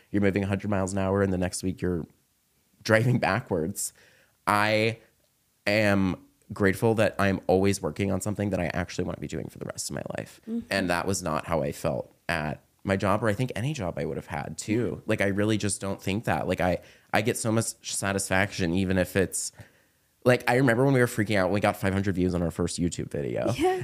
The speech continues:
Speaker 1: And that's because I was like, "Five, those are five hundred people for me." You know what I mean?
Speaker 2: Yes.
Speaker 1: Like, it,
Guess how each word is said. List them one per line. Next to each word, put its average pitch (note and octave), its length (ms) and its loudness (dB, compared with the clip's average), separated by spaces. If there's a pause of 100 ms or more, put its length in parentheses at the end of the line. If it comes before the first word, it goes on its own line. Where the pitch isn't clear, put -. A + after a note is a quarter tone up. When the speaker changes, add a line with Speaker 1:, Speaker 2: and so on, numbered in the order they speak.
Speaker 1:
And C#3 140 2
that's C3 200 0
because C#3+ 280 2
I A2+ 140 2
was A#2 200 2
like, G#2 300 -2 (420)
"Five, G#2+ 360 2
those G#2 180 0
are E2+ 80 2
five A2+ 300 0
hundred B2+ 200 0
people C3 180 0
for A2+ 140 -2
me." E2+ 360 -2 (100)
You B2 140 6
know B2 120 4
what B2 140 6
I A#2+ 120 4
mean? A2 140 2
Speaker 2:
Yes. B2+ 80 2
Speaker 1:
Like, A2+ 140 2
it, G2+ 140 -2